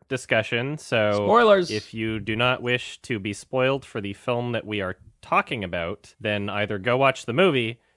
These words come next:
Speaker 1: and come back, or there's some timestamps in the description so that you can skip this section if you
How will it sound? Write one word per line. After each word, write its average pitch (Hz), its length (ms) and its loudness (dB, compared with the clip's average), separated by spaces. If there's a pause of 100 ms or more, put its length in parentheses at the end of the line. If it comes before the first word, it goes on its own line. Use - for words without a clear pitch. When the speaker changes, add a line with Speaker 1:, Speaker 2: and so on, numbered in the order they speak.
(120)
Speaker 1:
and 95 120 -10
come 113 180 -2
back, 131 380 4
or 123 680 2
there's 113 220 0
some 113 160 -6
timestamps 110 840 -4
in 107 160 -8
the 101 80 -4
description 123 840 -2 (320)
so - 140 -2
that 117 100 -2
you 113 80 -6
can 110 160 -4
skip - 360 -4 (120)
this 107 160 -4
section 101 500 -4
if 98 220 -6
you 90 260 -8